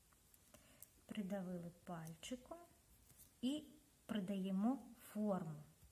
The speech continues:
Дивіться, з однієї сторони він вузький, з іншої широкий. Ось так.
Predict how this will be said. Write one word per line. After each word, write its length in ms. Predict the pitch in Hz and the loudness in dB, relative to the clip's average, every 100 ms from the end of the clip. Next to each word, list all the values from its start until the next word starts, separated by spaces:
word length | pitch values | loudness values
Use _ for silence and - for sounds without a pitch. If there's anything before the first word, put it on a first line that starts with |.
| - - - - - - | -20 -20 -20 -20 -20 -8
Дивіться, 560 | 185 196 185 170 185 165 | -4 0 -2 -4 -8 -10
з 160 | - - | -12 -10
однієї 680 | 208 202 196 208 202 202 180 | -4 2 6 6 6 4 2
сторони 560 | 175 - 196 175 170 170 - - - - - - - - - - - - - - - - - - - | -2 -6 -4 -2 -4 -6 -12 -20 -20 -20 -20 -20 -20 -20 -20 -20 -20 -20 -20 -20 -20 -20 -20 -20 -8
він 280 | 185 180 165 - - - - - | -4 -2 -4 -10 -20 -20 -16 -6
вузький, 720 | 180 185 - - 185 220 349 - - - - - - | -4 -4 -6 -8 -4 -2 -4 -8 -20 -20 -20 -20 -12
з 180 | 185 185 - | -8 -8 -4
іншої 680 | 214 190 196 - 269 285 359 - - | 0 2 2 0 0 0 -2 -12 -18
широкий. 840 | - - 285 247 175 170 - 180 - - - - - - - - - - - - - - - - - - - - - - - - - - - - - - - - - - - - - - - - - | -8 0 0 2 0 -2 -6 -8 -10 -20 -20 -20 -20 -20 -20 -20 -20 -20 -20 -20 -20 -20 -20 -20 -20 -20 -20 -20 -20 -20 -20 -20 -20 -20 -20 -20 -20 -18 -18 -18 -20 -20 -20 -20 -20 -20 -20 -20 -10
Ось 280 | 220 214 - | -6 -6 -6
так. 440 | - 143 - - | -10 -18 -18 -20